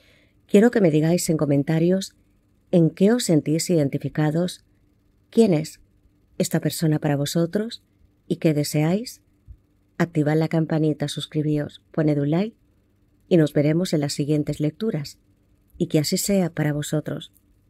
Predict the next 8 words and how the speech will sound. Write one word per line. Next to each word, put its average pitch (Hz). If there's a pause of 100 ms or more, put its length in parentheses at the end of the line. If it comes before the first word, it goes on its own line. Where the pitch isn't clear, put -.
(880)
La 170
generosidad, 156
la 151
compasión, 151
la 156
dulzura 156
abren 170
puertas 165